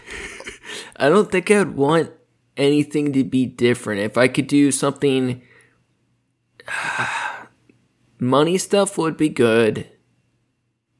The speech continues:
I don't know if I'd wanna do anything different, as many mistakes as I've made. But with memories, I, I honestly feel like a lot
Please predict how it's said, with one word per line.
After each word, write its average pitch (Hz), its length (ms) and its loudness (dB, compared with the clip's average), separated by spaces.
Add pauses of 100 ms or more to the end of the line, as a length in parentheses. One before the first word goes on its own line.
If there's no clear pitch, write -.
I - 100 -10
don't 220 160 2
know 214 80 2
if 208 120 -2
I'd 190 100 2
wanna 175 240 0
do 175 140 0
anything 160 340 -2
different, 139 560 -4
as 120 500 -4
many 123 420 -2
mistakes 117 600 -4
as 113 140 -4
I've 101 220 -4
made. 107 460 -2 (560)
But 127 580 4 (500)
with 123 300 0
memories, 110 1080 -2 (260)
I, - 160 -6 (140)
I 143 180 2
honestly 127 540 0
feel 120 300 0
like 131 220 0
a 120 120 0
lot 92 580 -6